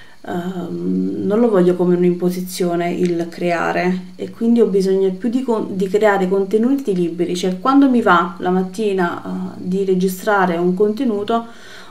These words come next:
un tutorial, un video, quel che sia, accendo la telecamera e lo registro.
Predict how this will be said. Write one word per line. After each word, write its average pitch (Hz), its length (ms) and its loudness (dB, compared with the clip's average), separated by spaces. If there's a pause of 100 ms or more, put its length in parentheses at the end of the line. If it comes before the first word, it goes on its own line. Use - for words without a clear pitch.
un 185 120 0
tutorial, 185 640 4
un 185 160 6
video, 185 640 2
quel 226 200 2
che 220 120 2
sia, 190 480 -2
accendo 233 320 -2
la 226 80 2
telecamera 190 500 2
e 180 40 4
lo 180 120 2
registro. 160 640 -2